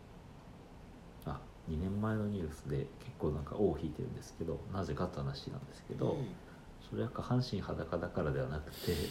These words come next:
Speaker 2: <laughs> 熊だからね。
Speaker 1: うん。なんかその、時の、
Speaker 2: うん。
Speaker 1: というか、習近平と見た目が似てるって
Speaker 2: はあ。
Speaker 1: いうんで、
Speaker 2: うん。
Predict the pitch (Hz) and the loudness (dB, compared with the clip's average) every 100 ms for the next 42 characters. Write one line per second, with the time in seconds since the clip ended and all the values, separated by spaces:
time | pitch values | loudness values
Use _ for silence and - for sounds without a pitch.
0 | - - - - - - 285 - - - | -4 -10 -12 -12 -10 -6 -4 -4 -6 -10
1 | - - 294 381 330 - - - - 202 | -10 -4 4 6 6 4 0 0 -2 -4
2 | - - - 82 76 - - - - - | -8 -12 -4 -2 -2 -4 -8 -14 -14 -14
3 | - - - - - 123 127 - 76 80 | -14 -14 -14 -14 0 2 2 0 0 2
4 | 76 73 71 - - - - - - - | 2 0 -2 -10 -14 -14 -14 -6 -2 2
5 | - 120 131 139 - - - 196 196 143 | 4 6 4 0 -8 -14 -4 0 2 0
6 | - - - 78 76 - 69 - - - | -4 -10 -4 -4 -2 -6 -8 -12 -14 -14
7 | - - - - - 127 123 131 123 - | -16 -16 -14 -2 8 8 8 8 6 6
8 | 80 73 - - - - - - - 95 | 4 4 0 -8 -12 -12 -14 0 6 6
9 | - 90 98 110 104 80 76 85 90 92 | 6 2 4 4 4 2 2 2 2 2
10 | - - - - - - - - - 226 | -2 -8 -10 -10 -14 -12 -12 -12 -6 0
11 | 185 139 - - - - - - - - | 2 0 -2 -10 -14 -14 -14 -14 -14 -4
12 | 85 76 76 107 - 175 175 139 | -2 0 6 6 6 2 2 2